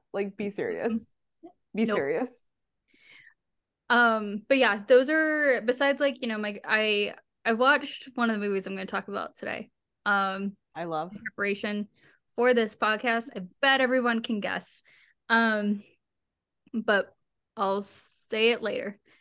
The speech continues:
Speaker 2: Um, Kenzie, besides Chevalier and, um, Evil Dead Rise, which we know you saw, uh, what el-, you, you've had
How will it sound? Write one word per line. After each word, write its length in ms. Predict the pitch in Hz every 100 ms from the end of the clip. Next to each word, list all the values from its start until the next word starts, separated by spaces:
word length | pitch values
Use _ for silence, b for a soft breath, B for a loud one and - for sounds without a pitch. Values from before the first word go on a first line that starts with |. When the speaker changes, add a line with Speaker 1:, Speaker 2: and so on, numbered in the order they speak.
| b b b 240
Speaker 2:
Um, 520 | 240 233 214 214 208 _
Kenzie, 360 | - 269 240 233
besides 400 | 220 240 233 240
Chevalier 800 | - 247 233 226 214 208 202 196 -
and, 440 | 262 285 294 262 -
um, 560 | 247 240 240 226 226 226 _
Evil 320 | - 240 254
Dead 240 | 240 247 226
Rise, 540 | 220 277 220 208 208
which 220 | 208 202
we 100 | 196
know 140 | 190 185
you 160 | 185
saw, 320 | 190 196 226 254 b b b b -
uh, 480 | 220 220 214 202 196 - -
what 260 | 233 240
el-, 120 | 240 -
you, 240 | 269 403 -
you've 320 | 262 302 679
had 160 | 587